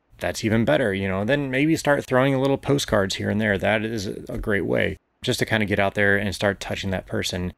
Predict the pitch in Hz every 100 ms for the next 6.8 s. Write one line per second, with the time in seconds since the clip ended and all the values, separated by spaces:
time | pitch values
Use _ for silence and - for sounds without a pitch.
0 | _ _ - 90 90 90 107 95 85 98
1 | 104 104 104 123 123 110 110 107 - 120
2 | - 113 131 90 104 101 101 113 - 131
3 | 113 101 - 110 165 107 110 113 127 -
4 | 110 113 196 175 123 107 - 107 - 104
5 | 101 95 95 90 98 92 90 - 95 95
6 | 98 139 151 - 113 107 104 101